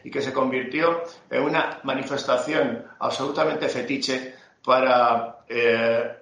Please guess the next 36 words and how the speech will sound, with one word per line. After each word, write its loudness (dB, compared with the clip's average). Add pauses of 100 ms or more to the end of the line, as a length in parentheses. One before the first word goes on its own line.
Irene 0
Montero 0
y -2 (320)
el -2
vicepresidente 0
de 6
gobierno 2
de 0
aquella 2
época, 0
Iglesias, -4 (580)
que -2
también 2
pidieron -2
a -2
Sánchez -2
la 4
destitución -2
de -4
Pérez -4
de -2
los -2
Cobos. -6 (380)
Como 4
cosa 2
curiosa, -2
eh, -2
en -4
este -4
momento, 0
a 2
día 0
de -2
hoy, -4
tras 0
destituírsele -4